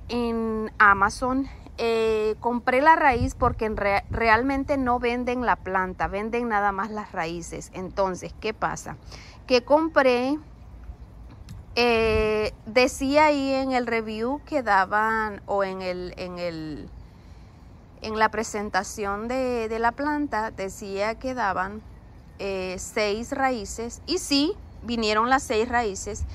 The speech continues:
pero se me pegaron, a ver, se me pegaron nada más, tengo una, dos, tres,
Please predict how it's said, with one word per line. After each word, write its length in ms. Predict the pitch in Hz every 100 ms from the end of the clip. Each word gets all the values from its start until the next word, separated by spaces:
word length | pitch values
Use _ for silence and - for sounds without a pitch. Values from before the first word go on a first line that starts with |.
| - - - - -
pero 520 | 285 294 294 254 226
se 180 | 226 226
me 160 | 214 196
pegaron, 600 | 196 196 180 185 202 - - - - -
a 140 | 202 180
ver, 260 | 175 165 - - - - - - - - - - - - - -
se 180 | -
me 140 | 226 226
pegaron 760 | 214 208 226 254 269 277 277
nada 260 | 240 214 220
más, 680 | 214 196 208 226 - - -
tengo 260 | - 180 160
una, 300 | 190 240 247
dos, 200 | 214 226
tres, 160 | 202